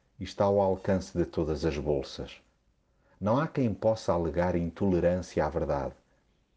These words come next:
pois o que provoca notórios furúnculos ao ser humano é a mentira.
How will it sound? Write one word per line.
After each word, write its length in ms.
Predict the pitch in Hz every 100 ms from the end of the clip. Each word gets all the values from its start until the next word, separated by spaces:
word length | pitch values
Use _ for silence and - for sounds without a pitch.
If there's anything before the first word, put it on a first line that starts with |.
| _ -
pois 240 | 90 85
o 80 | 98
que 100 | -
provoca 540 | - 80 98 110 190
notórios 540 | 175 165 - 107 95 -
furúnculos 800 | - 98 117 156 - 80 76 80
ao 100 | 76
ser 240 | - 92
humano 480 | 78 92 85 67 - _ _ _ _
é 220 | 87 85
a 40 | 82
mentira. 680 | 80 76 - 78 67 64